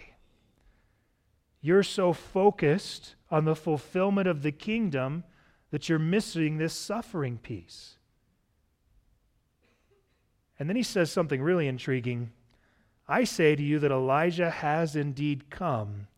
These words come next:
and they did to him whatever they wished, just as it is written of him." Now, setting aside that they literally just saw Elijah on the mountain,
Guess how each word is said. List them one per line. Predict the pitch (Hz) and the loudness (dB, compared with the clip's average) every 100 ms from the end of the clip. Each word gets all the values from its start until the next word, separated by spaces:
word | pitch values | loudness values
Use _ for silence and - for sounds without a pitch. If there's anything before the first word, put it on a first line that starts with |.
| _ _ _ _ _ _ _ _ | _ _ _ _ _ _ _ _
and | 135 131 | -4 0
they | 143 170 | 2 2
did | 147 165 147 | 2 0 0
to | 160 | -2
him | 151 151 147 | 0 0 0
whatever | - - 123 147 175 | -2 -2 -2 0 0
they | 170 175 | 0 0
wished, | 147 120 113 - - - - _ _ _ _ _ - | 0 -2 -4 -6 -12 -16 -20 _ _ _ _ _ -18
just | 107 131 151 165 - - - | -6 0 0 0 -4 -14 -4
as | 135 143 143 | -2 0 -2
it | 131 | -2
is | 120 110 | -2 -4
written | 117 143 139 139 135 - _ _ _ - | -4 -4 -4 -6 -8 -14 _ _ _ -8
of | 120 - | -8 -8
him." | - 104 90 90 _ _ _ _ _ _ - | -10 -10 -10 -18 _ _ _ _ _ _ -4
Now, | 143 | -2
setting | - 196 226 | 2 2 4
aside | 196 - 165 160 | 2 2 4 4
that | 135 | 2
they | 151 135 | 0 2
literally | 143 165 180 151 | 2 2 2 0
just | 151 - | 0 -2
saw | - 156 147 | 0 2 2
Elijah | 127 131 147 147 147 | 2 2 2 2 -2
on | 131 139 | -2 -4
the | 127 | -4
mountain, | 120 120 127 113 117 | -4 -4 -4 -8 -12